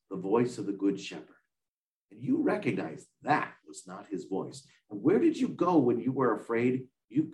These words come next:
came to the Holy Church and you asked a person you believed really knew the truth, his priest." And I tell you,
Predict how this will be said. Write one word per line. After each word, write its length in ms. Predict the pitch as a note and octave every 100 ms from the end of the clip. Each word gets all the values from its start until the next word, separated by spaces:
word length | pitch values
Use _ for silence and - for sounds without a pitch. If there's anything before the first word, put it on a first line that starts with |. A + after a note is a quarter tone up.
| -
came 320 | B2+ D3 D3
to 120 | -
the 100 | F#2
Holy 340 | - A2 B2+ B2
Church 320 | - G#2 -
and 140 | F2+
you 160 | A2 -
asked 440 | F#3+ G#3 - - _ _
a 60 | -
person 400 | - D#3+ - C#3
you 100 | E3+
believed 560 | - D#3+ G3+ E3 - - _
really 440 | G#2+ C3+ C4 F#4 F#3
knew 200 | G3 A3+
the 120 | F3+
truth, 520 | - B3+ D#4+ E3+ - _ _ _ _ _ _ _ _ _ _ _ _ _ -
his 140 | D3+
priest." 560 | - A#3 A3 - - _ _ _ _ _ _ _ _ _ _ _ _ _ _ _ _ _ _
And 100 | -
I 120 | F#3
tell 380 | A#3+ - A#3+ C4
you, 380 | C#4 G2+ -